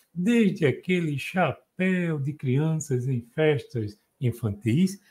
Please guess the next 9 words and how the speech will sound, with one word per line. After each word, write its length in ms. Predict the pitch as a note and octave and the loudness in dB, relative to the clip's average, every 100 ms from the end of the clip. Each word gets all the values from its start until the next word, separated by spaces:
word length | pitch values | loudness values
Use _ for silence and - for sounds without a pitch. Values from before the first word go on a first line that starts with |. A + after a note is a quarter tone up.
| _ - | _ -6
até 600 | A3 G#3 - B2 B2 - _ _ | -6 -6 0 0 0 -6 _ _
uma 160 | F3+ G3+ | -6 -4
casquinha 580 | G3+ D3 - - C3 C3 | 0 -2 -4 -4 -2 0
de 100 | B2+ | -2
sorvete. 800 | - E3 C#3+ B2 F2 - - D#2 _ _ - _ _ | -4 -4 0 0 0 -4 -18 -20 _ _ -20 _ _
E 140 | G#3 A3+ | 2 2
sobre 800 | - - A#3+ A#3 C#3+ G2+ G2+ - | 2 0 6 6 6 0 -4 -8
o 80 | C3 - | -14 -2
cone, 480 | - C3+ D#3+ F#2 D#2 | 2 4 4 0 -6